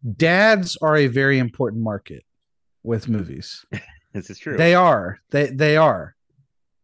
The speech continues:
Speaker 1: I just don't think that they are as powerful a market as <laughs> teenage girls.
Speaker 2: <laughs>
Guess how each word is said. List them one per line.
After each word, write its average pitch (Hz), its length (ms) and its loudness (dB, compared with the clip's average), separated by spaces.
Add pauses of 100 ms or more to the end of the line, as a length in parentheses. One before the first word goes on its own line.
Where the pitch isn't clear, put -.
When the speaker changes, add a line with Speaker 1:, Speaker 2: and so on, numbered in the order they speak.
(360)
Speaker 1:
I 170 160 2
just 175 440 -4
don't 208 280 -2
think 214 200 -8
that 208 160 -10
they 190 160 0
are 180 100 0
as 151 160 -4
powerful 185 560 -6
a 156 60 -4
market 143 360 -8
as 127 200 -12
<laughs> - 0 -
teenage 165 480 -6
girls. - 640 -8
Speaker 2:
<laughs> - 60 -10